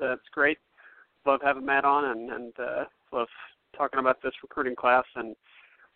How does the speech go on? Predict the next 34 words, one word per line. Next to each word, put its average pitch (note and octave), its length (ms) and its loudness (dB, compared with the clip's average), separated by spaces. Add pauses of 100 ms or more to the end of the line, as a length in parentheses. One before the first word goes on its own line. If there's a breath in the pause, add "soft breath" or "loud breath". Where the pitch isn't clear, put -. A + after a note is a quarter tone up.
(160)
like C#3+ 140 -4
you C#3 140 -20
said, F#3+ 180 4 (120)
spring D3 220 -6
ball C#3+ 200 2
will C#3 80 -2
be C#3+ 160 -8
here D3 200 -2
before D#3 420 -6
we D#3 100 -2
know D3+ 200 -4
it. G#2 100 -8 (140)
So, B2 260 0 (640 soft breath)
um, A#2 500 4 (320)
you C3+ 80 -6
know, B2+ 100 -4
just - 140 -8
hang C#3 180 -4
in D3 140 -2
there, D3+ 220 0
get C#3+ 200 -6
through D#3+ 120 -4
the D3+ 80 -2
winter, E3+ 400 2
and, B2+ 180 -4 (200)
and C3 160 -6
we'll, B2+ 260 0
uh, B2 260 2 (920 loud breath)
start C3+ 220 2 (100)
peeking D#3 240 0
ahead D#3 220 2
to D#3+ 40 -6
the D#3 160 0
spring. C#3+ 320 -2